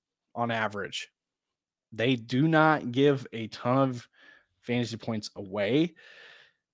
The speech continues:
They're also allowing the sixth fewest receptions, fourth fewest receiving yards to wide receivers.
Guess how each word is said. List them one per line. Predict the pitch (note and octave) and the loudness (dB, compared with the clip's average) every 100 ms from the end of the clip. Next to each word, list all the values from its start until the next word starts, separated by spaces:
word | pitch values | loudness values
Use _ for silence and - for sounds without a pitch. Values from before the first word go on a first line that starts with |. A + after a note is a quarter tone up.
| _ _ _ _ - | _ _ _ _ -4
They're | A#2 B2+ | 0 6
also | B2+ B2 C3+ | 6 8 8
allowing | C3 C3 C3 | 8 8 6
the | C3 | 2
sixth | B2+ - D3+ D#3 - - - _ | 0 2 4 4 2 -8 -12 _
fewest | - C#3 C#3 C#3 C#3 - | 0 4 6 6 2 -4
receptions, | A2 - C#3+ D3 - D#3 D#3 C#3+ | -6 4 6 6 4 2 2 -2
fourth | - C3 B2+ - - | -4 4 6 4 0
fewest | - B2 A#2+ A#2+ - - | -2 0 2 0 -2 -6
receiving | A#2 - A#2 A2 A2+ | -6 -4 -4 -4 -4
yards | G#2 G2 G2 G2 - | -2 -2 -4 -6 -8
to | - G2+ | -8 -6
wide | G2 F#2 | -4 -6
receivers. | - - - - - - - | -4 -6 -8 -14 -18 -14 -14